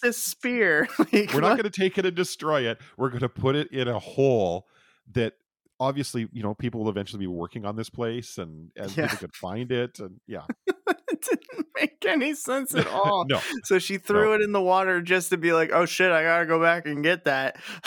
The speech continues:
Speaker 1: <laughs>
Speaker 2: Yeah. Yep. Yeah.
Speaker 1: Stupid
Speaker 2: Well, and so she
Speaker 1: things.
Speaker 2: can become,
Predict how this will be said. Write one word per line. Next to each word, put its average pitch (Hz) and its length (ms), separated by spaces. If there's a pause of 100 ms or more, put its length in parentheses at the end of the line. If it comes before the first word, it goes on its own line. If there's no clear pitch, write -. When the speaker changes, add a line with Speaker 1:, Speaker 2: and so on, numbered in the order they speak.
(140)
Speaker 1:
<laughs> - 380
Speaker 2:
Yeah. 254 160 (280)
Yep. 147 160 (440)
Yeah. 143 100
Speaker 1:
Stupid 170 160
Speaker 2:
Well, 160 220
and 180 120
so 143 160
she 139 100
Speaker 1:
things. 143 120
Speaker 2:
can 143 100
become, 113 460